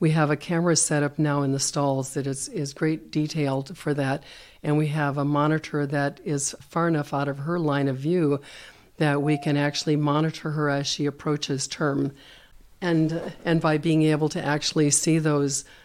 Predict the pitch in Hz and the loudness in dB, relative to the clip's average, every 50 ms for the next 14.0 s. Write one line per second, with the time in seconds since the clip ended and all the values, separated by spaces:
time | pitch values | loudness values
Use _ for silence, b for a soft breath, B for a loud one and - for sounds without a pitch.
0 | b b - 151 147 143 - 165 160 170 165 156 - 160 147 147 143 147 - - | b b -2 -2 -2 -2 0 2 4 4 4 2 0 0 0 0 0 -2 -4 -6
1 | - 156 151 143 147 151 156 160 170 156 143 - - - 190 170 - 175 156 151 | -4 -2 -2 -2 0 -2 -2 0 -2 -2 -2 -4 -6 -6 -6 -4 -2 -2 -2 -2
2 | 156 160 - - - 156 151 160 156 - - - 170 160 156 - - 160 - - | -2 -4 -4 -6 -6 -2 -4 -4 -4 -4 -6 -2 -2 -2 -2 -4 -8 -10 -6 -2
3 | 165 156 151 156 151 147 151 151 160 165 156 151 156 165 156 151 156 156 156 151 | 0 2 2 2 2 2 0 0 0 -2 -4 -4 -2 0 0 0 0 0 0 -2
4 | 151 156 143 156 143 143 139 143 - - - - 165 160 156 147 143 143 147 147 | -2 -2 -4 -4 -6 -4 -6 -6 -8 -10 -8 -6 -2 -2 0 0 2 2 2 0
5 | 147 147 - - B B B B B B - - - 156 147 147 143 147 151 151 | -2 -4 -10 -12 B B B B B B -12 -4 -2 0 0 0 0 -2 -2 -2
6 | 151 147 147 147 147 143 - - 147 139 - - - - 160 160 160 - - - | 0 0 0 0 0 -2 -2 -4 -4 -6 -6 -8 -4 -2 -2 -2 -2 -6 -10 -8
7 | - 151 151 151 143 143 - 156 147 143 143 147 143 143 139 139 - 156 143 156 | -6 -2 -2 0 0 0 0 0 0 0 2 0 0 -2 -2 -4 -4 -6 -6 -6
8 | 170 b b b b b b - 160 151 - - - 156 - - - 147 156 151 | -8 b b b b b b -2 -2 -2 0 -2 -2 -2 -2 0 0 0 0 0
9 | 156 151 151 156 147 147 143 151 - - 147 135 - - - 151 147 147 147 - | -2 -2 0 0 0 0 -2 -2 -2 -4 -6 -6 -6 -6 -2 0 0 0 0 -4
10 | - - 160 147 147 143 143 - - - 156 147 - - - 147 147 143 151 147 | -4 -4 -4 -2 -2 -4 -6 -10 -6 -6 -4 -4 -4 -2 -2 0 0 0 -2 -4
11 | - - 147 143 - - - B B B B B B B - 156 - - - 160 | -6 -8 -8 -6 -6 -8 -8 B B B B B B B -4 -2 -2 0 2 2
12 | 156 156 - - 151 - - 156 143 143 139 139 143 147 147 143 139 151 160 160 | 0 0 0 -4 -4 -4 -4 -2 0 0 0 2 2 2 0 0 0 -2 -2 -4
13 | 143 143 156 160 151 143 156 156 160 156 151 147 143 147 139 139 143 147 - | -4 -4 -4 -4 -4 -2 -2 -2 -2 0 -2 -2 -2 -2 -2 -2 -2 -4 -4